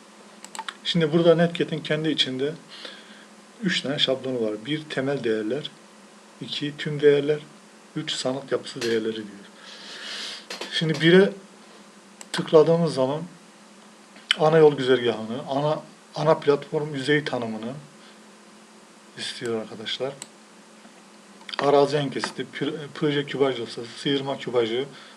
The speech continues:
diş kazısı kübajı, kazı alanı, dolgu alanı gibi değerler var.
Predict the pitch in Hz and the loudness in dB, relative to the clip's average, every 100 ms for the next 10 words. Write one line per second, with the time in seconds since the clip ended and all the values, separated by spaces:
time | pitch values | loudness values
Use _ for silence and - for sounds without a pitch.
0 | - - 151 - - 117 123 113 117 117 | -20 -6 -4 -2 -2 -4 -8 -8 0 0
1 | 113 131 147 - - - - - - - | 0 -4 -4 -12 -20 -20 -20 -20 -8 2
2 | 143 135 135 117 120 131 131 131 131 117 | 4 6 4 2 -2 2 2 4 2 2
3 | 135 127 127 123 120 113 113 107 113 | -2 -6 0 2 4 2 -2 -4 -10